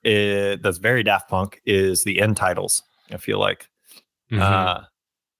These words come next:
Speaker 1: both of these songs play well, uh,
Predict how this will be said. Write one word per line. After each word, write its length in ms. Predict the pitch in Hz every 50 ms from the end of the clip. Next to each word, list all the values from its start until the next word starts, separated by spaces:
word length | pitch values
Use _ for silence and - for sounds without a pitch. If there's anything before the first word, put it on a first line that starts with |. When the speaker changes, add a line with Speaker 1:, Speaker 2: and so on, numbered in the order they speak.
| _ _ _ _ _ _ _ _ _ _ _ _ _ _ _ _ _ _ _ _
Speaker 1:
both 240 | - 139 156 143 -
of 80 | 127 113
these 580 | 127 131 127 131 131 131 123 - - - - - -
songs 720 | - - - - 123 120 120 120 120 120 120 120 110 - -
play 260 | - - 117 107 104
well, 640 | 95 92 110 110 113 113 113 113 113 117 110 - _ _ -
uh, 400 | - 113 110 107 104 101 101